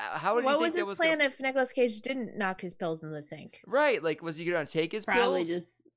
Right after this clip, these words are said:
Speaker 3: yeah, probably just wait until his prescription ran out.
Speaker 1: Ooh, here's a crazy idea. Oh, man. What if Sam Rockwell hooked up the other illegal psychiatrist, 'cause he said it was one of these guys he knew.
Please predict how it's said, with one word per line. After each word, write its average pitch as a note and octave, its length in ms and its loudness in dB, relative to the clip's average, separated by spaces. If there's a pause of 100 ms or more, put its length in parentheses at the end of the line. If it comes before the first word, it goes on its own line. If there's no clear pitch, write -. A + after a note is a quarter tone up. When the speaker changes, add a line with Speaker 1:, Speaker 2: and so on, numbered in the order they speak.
(400)
Speaker 3:
yeah, E3+ 320 2
probably F#3 320 0
just F3 180 -4
wait F3+ 180 -2
until E3 300 -4
his D#3 140 -4
prescription F3 560 -8
ran D3 240 -8
out. D3 340 -6 (140)
Speaker 1:
Ooh, D#3+ 240 2
here's D#3 340 0
a D#3 60 -4
crazy C3 360 -2
idea. A2 520 -8 (200)
Oh, C3 500 0 (140)
man. A#2+ 400 -10 (120)
What C#3+ 320 2
if D#3 140 2
Sam D3 360 2
Rockwell C#3 640 0 (1300)
hooked G#3 300 4
up F3+ 240 4
the D3 160 2
other G#3 400 6 (220)
illegal E3+ 400 0
psychiatrist, F3 680 0
'cause C3 180 -8
he A3 120 -8
said A#3 240 0
it F3+ 80 -2
was D3 160 -6
one D#3 160 -2
of D3+ 80 -6
these D3 160 -4
guys D#3 320 0
he C#3 100 -8
knew. G3 360 -6